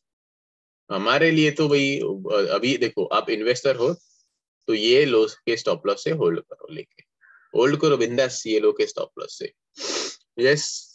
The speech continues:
हम लोग stop loss देते हैं, अभी वो बोलते हैं stop loss क्यों रखने का भाई, हम तो रखते हैं भाई, हम मानते हैं कि हाँ भाई हम wrong भी हो सकते हैं, इसलिए हम लोग stop loss से काम करते हैं। तो canara bank में यहाँ पे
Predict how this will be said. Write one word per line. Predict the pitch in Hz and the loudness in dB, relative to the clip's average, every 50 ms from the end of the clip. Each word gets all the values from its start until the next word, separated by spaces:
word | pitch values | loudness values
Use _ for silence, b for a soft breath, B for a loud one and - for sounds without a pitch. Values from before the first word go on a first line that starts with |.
| _ _ _ _ _ _ _ _ _ _ - | _ _ _ _ _ _ _ _ _ _ -6
हम | 98 127 | 0 2
लोग | 196 214 214 | 4 2 2
stop | - - 135 - 143 | 2 -2 -2 0 2
loss | 143 139 135 135 | 2 2 4 4
देते | 120 104 90 104 104 | 2 2 2 4 4
हैं, | 104 110 | 4 4
अभी | 110 120 120 117 117 113 117 113 | 4 2 2 2 2 0 0 -2
वो | 104 107 110 117 127 127 | -2 -2 0 2 2 2
बोलते | 123 127 127 117 - 131 123 | 2 2 0 0 0 0 0
हैं | 123 120 | 0 0
stop | - 113 101 - - | 0 -2 -2 0 0
loss | 107 104 - - - | 0 0 0 -2 -2
क्यों | 104 101 101 95 | -2 0 2 2
रखने | 92 - - - 90 90 87 | 0 -2 -4 -4 -6 -6 -4
का | - - - - - | -6 -6 -6 -6 -6
भाई, | - - - - - _ _ _ _ _ _ _ _ _ - | -6 -6 -6 -6 -8 _ _ _ _ _ _ _ _ _ -8
हम | 90 92 95 87 | -6 -6 -4 0
तो | 117 123 127 | 0 2 2
रखते | 127 123 - - - 131 127 | 2 2 0 -2 0 2 2
हैं | 123 117 | 2 2
भाई, | 117 113 113 113 | 2 0 0 -2
हम | 117 98 95 101 | -4 -4 -4 -4
मानते | 107 107 104 107 - - 120 | -2 -2 -2 -2 -2 0 0
हैं | 113 - | 0 0
कि | 113 110 | 0 0
हाँ | 101 98 98 | 0 0 0
भाई | 104 101 98 | 0 0 0
हम | 95 90 90 87 87 87 _ - | -2 -4 -6 -8 -8 -8 _ -4
wrong | 87 87 90 90 90 | -2 -2 -2 -4 -4
भी | 95 101 | -2 -2
हो | 98 92 90 | 0 -2 -2
सकते | - - - _ - 92 87 85 85 | -4 -6 -12 _ -4 -4 -4 -4 -4
हैं, | 85 - _ _ _ _ b b b b _ _ - | -8 -12 _ _ _ _ b b b b _ _ -10
इसलिए | 82 - - 107 113 117 | -8 -4 -2 0 2 2
हम | 113 117 117 | 2 2 0
लोग | 120 113 - | 0 -2 0
stop | - 123 113 - 135 | 0 -2 -2 0 2
loss | 139 143 147 - | 0 0 2 0
से | 143 127 | 0 0
काम | 135 113 107 104 101 | 0 0 0 0 0
करते | 95 90 87 - - 87 | 0 0 0 0 -2 -4
हैं। | 85 87 82 80 - _ _ _ _ _ _ _ _ _ _ _ _ _ _ _ _ b b b b b | -4 -4 -6 -8 -8 _ _ _ _ _ _ _ _ _ _ _ _ _ _ _ _ b b b b b
तो | 104 98 98 | -4 -4 -4
canara | - - 107 95 92 101 107 117 | -4 -2 -2 -2 0 2 0 2
bank | 117 117 113 113 107 | 2 2 0 0 -2
में | 113 117 | -2 0
यहाँ | 113 107 95 90 90 - | 0 0 0 -2 -2 -2
पे | - - - | -4 -4 -6